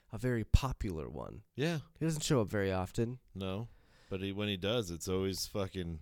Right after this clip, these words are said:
Speaker 2: badass.
Speaker 1: Yep.
Speaker 2: He's just, like, leaned up against the post, like, saying, uh, s-, whatever he said. And to me, when I saw that, I'm like, "Damn,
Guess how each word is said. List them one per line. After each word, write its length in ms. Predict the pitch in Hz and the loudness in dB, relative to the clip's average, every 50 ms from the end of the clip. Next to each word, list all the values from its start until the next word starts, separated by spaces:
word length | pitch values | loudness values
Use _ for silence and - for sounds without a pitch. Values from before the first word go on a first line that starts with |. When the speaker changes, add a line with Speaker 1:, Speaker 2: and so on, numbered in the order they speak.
| - - - - - - - | -10 -16 -20 -20 -14 -8 -4
Speaker 2:
badass. 640 | 92 90 90 87 92 98 104 101 92 - - - - - _ _ _ - _ _ _ - - | -2 -2 0 0 -2 -2 -2 -2 -4 -4 -6 -10 -12 -14 _ _ _ -20 _ _ _ -20 -10
Speaker 1:
Yep. 280 | - - 170 160 160 - - - - - - - - - _ _ _ _ _ _ _ _ - | 0 4 4 4 4 4 0 -10 -20 -20 -20 -20 -20 -20 _ _ _ _ _ _ _ _ -8
Speaker 2:
He's 200 | 104 113 117 104 | -6 -6 -4 -2
just, 280 | 123 123 113 - - | -2 -2 -2 -2 -2
like, 180 | 113 113 104 87 | -4 -4 -4 -4
leaned 420 | 95 110 127 131 127 127 127 123 120 | -6 -4 -2 0 0 0 0 2 2
up 240 | 120 120 - - - - - | 2 2 2 2 0 0 -2
against 460 | 120 107 92 113 110 107 98 - - | -6 -6 -4 -4 -4 -4 -6 -8 -8
the 60 | - 101 | -8 -4
post, 560 | - 113 107 107 107 101 - - - - - - _ _ _ _ _ _ - 117 107 | 0 0 2 2 0 -2 -4 -6 -8 -10 -14 -18 _ _ _ _ _ _ -20 -12 -6
like, 260 | 104 95 92 87 - | -2 -2 -2 -2 -2
saying, 520 | - - - 113 110 107 101 104 104 101 101 | 0 0 2 2 2 0 0 -2 -2 -2 -2
uh, 180 | 98 90 90 87 | -2 -2 -2 -4
s-, 220 | 82 - - - - | -2 0 -2 -2 0
whatever 320 | 117 107 107 98 95 90 95 | -2 0 0 0 0 2 0
he 160 | 95 92 90 | 0 0 0
said. 380 | - - - 95 92 95 87 - - - - - _ - | -2 -2 0 0 0 -2 -4 -6 -14 -20 -20 -20 _ -10
And 480 | 90 95 101 104 104 101 101 98 95 - - - - - | -6 -4 -4 -2 -4 -4 -6 -6 -8 -10 -14 -16 -12 -6
to 140 | - 127 123 | -4 -2 -2
me, 240 | 120 120 120 127 131 | 0 0 0 0 0
when 180 | 127 123 117 | 0 0 0
I 80 | 107 98 | 2 2
saw 340 | 90 - - - 98 101 101 | 2 4 4 4 4 4 4
that, 200 | 101 110 107 107 | 4 4 2 2
I'm 80 | 107 104 | 2 0
like, 220 | 95 87 - - | 0 -2 -4 -6
"Damn, 360 | - 120 127 123 104 85 80 | -4 -2 -2 0 -2 -2 -4